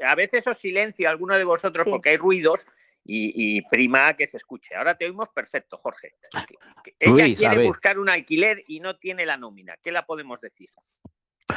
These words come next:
Speaker 3: Mira, eh, buenas noches para todos. Primero que todo, eh, las personas que yo he asesorado han conseguido alquiler sin necesidad de nómina,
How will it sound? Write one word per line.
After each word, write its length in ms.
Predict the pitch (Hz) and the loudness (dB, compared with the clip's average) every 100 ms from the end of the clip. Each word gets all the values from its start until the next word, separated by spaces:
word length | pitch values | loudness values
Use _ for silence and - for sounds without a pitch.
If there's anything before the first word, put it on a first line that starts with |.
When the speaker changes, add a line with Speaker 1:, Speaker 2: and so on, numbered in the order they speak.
| - | -2
Speaker 3:
Mira, 420 | - 123 117 78 - _ - _ - | 6 8 8 4 0 _ -20 _ 4
eh, 340 | 117 120 117 | 6 8 8
buenas 220 | 113 123 127 | 8 6 4
noches 260 | 123 131 | 4 2
para 200 | - 98 | 4 2
todos. 320 | - 78 78 _ _ _ _ | 2 -4 -6 _ _ _ _
Primero 320 | 117 127 147 | 4 6 6
que 120 | 151 131 | 4 4
todo, 420 | 107 82 76 - _ _ _ _ _ 120 | 4 4 0 -8 _ _ _ _ _ 4
eh, 420 | 117 117 117 - _ _ _ _ _ - | 6 8 6 2 _ _ _ _ _ 4
las 240 | 117 120 | 8 8
personas 420 | - 113 - 135 117 | 6 2 6 6 6
que 140 | 117 | 2
yo 240 | 113 120 135 | 6 8 8
he 340 | 139 143 139 - _ _ _ _ | 6 6 4 2 _ _ _ _
asesorado 720 | 120 - 120 113 110 120 135 151 _ _ - _ _ _ | -2 2 4 6 6 6 4 0 _ _ -20 _ _ _
han 160 | 120 123 | 2 4
conseguido 640 | 143 139 120 113 98 95 - | 4 6 6 6 6 4 2
alquiler 520 | 101 98 117 123 170 | 0 2 6 8 6
sin 220 | - - 123 | 4 4 4
necesidad 460 | 113 104 - 98 | 6 4 6 4
de 60 | 95 | 4
nómina, 380 | 90 87 78 | 2 2 0